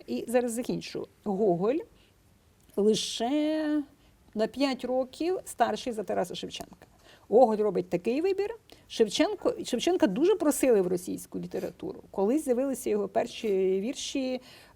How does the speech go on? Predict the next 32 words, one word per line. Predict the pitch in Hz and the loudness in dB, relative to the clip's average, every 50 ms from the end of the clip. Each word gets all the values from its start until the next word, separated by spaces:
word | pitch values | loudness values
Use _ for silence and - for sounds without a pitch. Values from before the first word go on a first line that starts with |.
| 196 | -4
е, | 190 | -4
сам, | 175 - - 233 220 233 233 226 226 220 208 196 190 | -4 0 2 2 2 2 0 -4 -6 -8 -6 -6 -6
ну, | 190 185 | -4 -4
на-, | 190 185 190 | -2 -2 0
найбільший | 196 196 196 190 190 254 269 262 - 226 | 0 0 0 0 -2 -4 -6 -4 -4 -2
російський | 196 208 208 - 247 240 - - 208 185 | -2 -2 -4 -6 -8 -8 -6 -6 -6 -4
критик | - 220 233 226 - 202 | -4 -4 -4 -4 -4 -4
Білінський | 180 175 196 185 196 240 277 349 294 - - - - 262 254 254 247 247 233 226 | -2 -2 -2 0 0 0 0 0 -2 -4 -10 -12 -10 -8 -6 -6 -6 -6 -6 -6
написав, | 214 202 202 190 180 180 180 175 - - 220 226 240 240 - | -6 -6 -6 -6 -6 -6 -8 -2 0 2 2 2 2 0 -4
що | - - 202 190 | -6 -4 -2 -2
от, | 185 185 180 180 | 0 -2 -4 -4
ну, | 202 185 180 180 180 | -6 -6 -4 -4 -6
ну, | 175 | -6
що | 175 - - | -6 -6 -6
ж | 214 - - | -6 -4 -2
ти | - | -2
оце, | 175 180 180 - - - - | -2 -2 -2 -4 -4 -4 -4
у | 170 | -6
тебе | 165 - 196 190 196 | -4 -4 -2 -2 2
є | 214 226 220 | 2 2 4
талант, | - 220 208 226 262 294 269 - | 4 4 4 4 2 2 0 0
ну, | 208 180 180 | -2 -4 -4
так | 180 - | -6 -4
пиши | - 202 180 - - 233 | -4 -4 -4 -2 -4 -4
ж | 190 165 185 | -4 -2 -2
людською | 196 214 196 - - - 196 202 220 | -2 -2 -2 -2 0 2 4 4 6
мовою, | 254 277 247 202 175 180 170 175 | 6 4 4 4 2 2 0 -2
а | 170 | -2
не, | 170 175 175 175 180 185 - 170 165 175 175 - - - - - | -4 -4 -6 -6 -6 -8 -8 -8 -10 -10 -14 -16 -20 -20 -10 -4
е, | 196 185 190 180 185 190 185 185 190 | -2 0 0 2 2 2 0 0 2
мертвою | 196 208 202 - - - 170 160 160 165 | 4 4 2 2 0 -2 -2 -2 -2 -2
мовою. | 170 175 - - - - - - | -4 -6 -8 -8 -6 -6 -8 -8